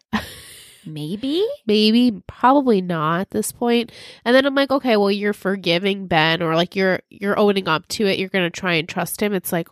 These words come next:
Speaker 1: now more than ever, are you gonna, like, investigate him on Gossip Girl?
Speaker 2: Right.
Speaker 1: Especially if he's getting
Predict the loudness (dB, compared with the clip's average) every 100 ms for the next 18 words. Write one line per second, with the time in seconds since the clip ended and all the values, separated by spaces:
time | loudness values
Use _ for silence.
0 | _ -4 2 4 4 2 0 0 0 0
1 | 4 4 4 4 2 0 -14 -20 _ _
2 | -2 4 4 4 0 0 -2 -4 _ _
3 | _ _ _ _ -8 -6 -4 -4 0 -2
4 | -2 -4 -2 -2 0 0 0 -6 0 4
5 | 4 2 -4 -2 0 2 4 2 0 -2
6 | -2 -4 -6 -10 _ _ _ _ -14 -4
7 | 0 2 4 4 2 0